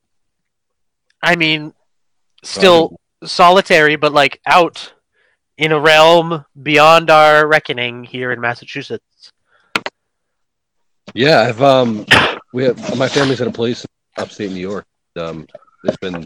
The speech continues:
Speaker 2: nobody going there since my uncle passed a couple years ago. So I was like, "What a perfect time to go up there and fix a bunch of crap that's broken."
Speaker 1: And build some new
Speaker 2: Um,
Speaker 1: stuff.
Speaker 2: build some new stuff and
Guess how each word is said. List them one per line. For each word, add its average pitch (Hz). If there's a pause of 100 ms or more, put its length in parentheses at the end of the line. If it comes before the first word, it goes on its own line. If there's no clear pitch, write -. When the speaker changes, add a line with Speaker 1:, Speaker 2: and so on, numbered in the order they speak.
(120)
Speaker 2:
nobody 95
going 92
there 78
since -
my 90
uncle 87
passed 98
a -
couple 87
years 82
ago. 95 (120)
So 78 (380)
I 101
was 92
like, 95
"What 120
a 120
perfect 120
time 113
to 98
go 90
up 92
there 85
and -
fix 85
a 85
bunch 82
of 80
crap 80
that's 87
broken." 78
Speaker 1:
And 175
build 160
some 135
new 170
Speaker 2:
Um, 226
Speaker 1:
stuff. - (1900)
Speaker 2:
build 98
some 123
new 131
stuff 87 (100)
and 85